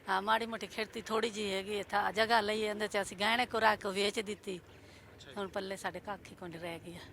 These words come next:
Speaker 2: ਤੁਹਾਨੂੰ ਕਿਸੇ ਨੇ ਨਹੀਂ ਪੁੱਛਿਆ, ਨਾ ਕੋਈ ਲੀਡਰ ਆਇਆ?
Speaker 1: ਨਾ, ਕੋਈ ਨਹੀਂ ਆਇਆ, ਕੋਈ ਵੀ ਨਹੀਂ ਸਾਨੂੰ ਪੁੱਛਣ ਆਇਆ।
Speaker 2: ਅੱਛਾ ਜੀ।
Speaker 1: ਹਾਂ,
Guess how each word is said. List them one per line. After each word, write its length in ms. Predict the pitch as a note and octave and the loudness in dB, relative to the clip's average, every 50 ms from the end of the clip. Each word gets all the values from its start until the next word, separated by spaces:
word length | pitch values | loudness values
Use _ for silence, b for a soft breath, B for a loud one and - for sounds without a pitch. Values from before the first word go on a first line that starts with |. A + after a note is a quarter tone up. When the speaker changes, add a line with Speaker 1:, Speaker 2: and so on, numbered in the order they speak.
| - - - - - - - - - - - - - - | -16 -18 -18 -18 -18 -18 -18 -18 -18 -18 -18 -18 -14 -12
Speaker 2:
ਤੁਹਾਨੂੰ 200 | F3+ E3+ E3+ - | -10 -10 -10 -8
ਕਿਸੇ 240 | - F#3+ - G#3 | -10 -8 -6 -4
ਨੇ 120 | G#3 G3+ F#3+ | -2 -2 -2
ਨਹੀਂ 100 | F3 D#3+ | -2 -4
ਪੁੱਛਿਆ, 260 | - D3+ - F3 E3+ | -4 0 6 6 10
ਨਾ 140 | E3 E3 D#3+ | 12 12 12
ਕੋਈ 180 | - F3+ E3 | 12 8 4
ਲੀਡਰ 280 | D3+ C#3+ C#3+ C#3 D#3 D#3 | 4 4 4 6 10 12
ਆਇਆ? 300 | D#3+ E3 E3 E3 E3 D#3+ | 12 12 12 12 12 12
Speaker 1:
ਨਾ, 60 | C4 | 10
ਕੋਈ 420 | - - C#4+ C#4+ D4 D#4 D#4 D#4 D4 | 4 0 2 4 4 4 4 2 2
ਨਹੀਂ 180 | D4 D4+ C#4+ | 4 4 6
ਆਇਆ, 200 | C#4 C#4 C#4 C4+ | 6 6 6 4
ਕੋਈ 300 | C4+ - C#4 C4+ C#4+ C#4+ | 0 0 0 0 0 0
ਵੀ 100 | C#4 C4+ | -4 -6
ਨਹੀਂ 120 | G#3 G3 F#3 | -8 -8 -10
ਸਾਨੂੰ 260 | - F#3 F3+ F3+ F3 | -10 -10 -10 -12 -14
ਪੁੱਛਣ 360 | F#3+ F#3 - - - G3 F3+ | -16 -14 -14 -10 -10 -8 -8
ਆਇਆ। 220 | F3+ F3+ F3+ F3+ F3 - - - - - - - - - - | -8 -10 -10 -12 -16 -18 -20 -20 -20 -20 -20 -20 -20 -20 -20
Speaker 2:
ਅੱਛਾ 180 | C3+ - - A#2+ | -18 -18 -18 -20
ਜੀ। 300 | - - - - - - | -20 -20 -20 -20 -14 -10
Speaker 1:
ਹਾਂ, 260 | G3 F3+ E3+ E3+ F3 | -8 -6 -6 -6 -8